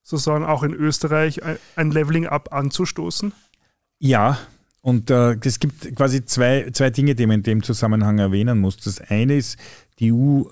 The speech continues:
Speaker 2: verabschiedet ja auch Gesetze, manchmal auch
Speaker 1: Mhm.
Speaker 2: Pläne, Rahmenpläne, wo man sagt,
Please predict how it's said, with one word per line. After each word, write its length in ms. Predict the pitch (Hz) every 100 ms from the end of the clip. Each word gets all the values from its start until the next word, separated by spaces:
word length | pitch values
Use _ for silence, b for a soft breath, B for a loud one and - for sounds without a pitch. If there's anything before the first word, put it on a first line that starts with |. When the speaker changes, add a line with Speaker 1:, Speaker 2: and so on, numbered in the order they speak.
| -
Speaker 2:
verabschiedet 600 | - 110 - 131 120 107
ja 260 | 113 107 90
auch 320 | 104 98 -
Gesetze, 420 | 104 - 123 -
manchmal 300 | 131 127 131
auch 220 | 123 123
Speaker 1:
Mhm. 140 | 131 139 _ _ -
Speaker 2:
Pläne, 640 | 113 110 117 110 92 90
Rahmenpläne, 800 | 92 117 113 - 98 85 87 85
wo 80 |
man 140 | 95 95
sagt, 340 | 110 104 -